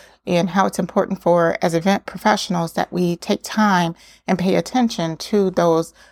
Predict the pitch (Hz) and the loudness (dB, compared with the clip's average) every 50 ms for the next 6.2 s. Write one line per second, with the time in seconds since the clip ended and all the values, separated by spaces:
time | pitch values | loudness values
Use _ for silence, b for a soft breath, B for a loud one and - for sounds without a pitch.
0 | b b - 180 196 190 185 170 151 135 139 - - - 180 165 165 - - 190 | b b 2 2 4 4 4 2 -2 -4 -4 -6 -4 -2 -2 -2 -2 0 0 0
1 | 185 175 170 170 165 165 165 160 - - - - 170 160 170 175 - - - - | 2 4 2 2 4 2 0 -2 -2 -8 -8 -6 -6 -4 -4 -6 -8 -10 -4 -2
2 | 185 185 185 185 170 - - 160 - - 175 180 180 - - - - 180 165 165 | 0 2 2 0 -2 -2 -2 -4 -4 -2 -2 -2 -2 -4 -6 -8 -4 -4 -2 -2
3 | 165 b b b b b b b - 185 175 - - - - 175 165 165 160 - | -4 b b b b b b b -2 -2 -2 -2 0 2 4 4 4 4 2 0
4 | - - 165 165 160 160 165 170 - - 160 160 160 - - - - - - 214 | -2 -2 -2 0 0 0 -2 -4 -4 -4 -4 -4 -4 -6 -10 -16 -16 -6 0 2
5 | 214 208 208 202 208 - - - - - 180 180 196 196 190 - - - - - | 2 4 2 2 -2 -4 -8 -4 -2 -2 0 2 2 0 0 -2 -6 -12 -8 -6
6 | 165 165 165 175 | -4 -4 -4 -6